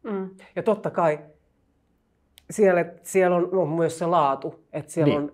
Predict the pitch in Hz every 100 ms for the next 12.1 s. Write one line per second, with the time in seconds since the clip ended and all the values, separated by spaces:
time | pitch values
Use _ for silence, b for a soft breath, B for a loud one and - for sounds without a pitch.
0 | - - 180 175 175 170 185 131 - 131
1 | - - 160 135 - - _ _ _ _
2 | _ _ - 156 190 196 180 165 - 175
3 | - _ _ - - 160 - 160 175 156
4 | 165 170 160 160 214 170 127 - 160 165
5 | - 190 180 156 143 127 _ - - -
6 | 135 147 170 143 170 165 160 160 156 156
7 | 135 - 143 175 143 147 - 165 147 156
8 | 151 143 - _ _ _ _ _ _ _
9 | _ _ _ _ _ - - _ 233 247
10 | 226 180 208 233 180 220 185 190 196 190
11 | 185 170 180 156 170 170 185 175 160 156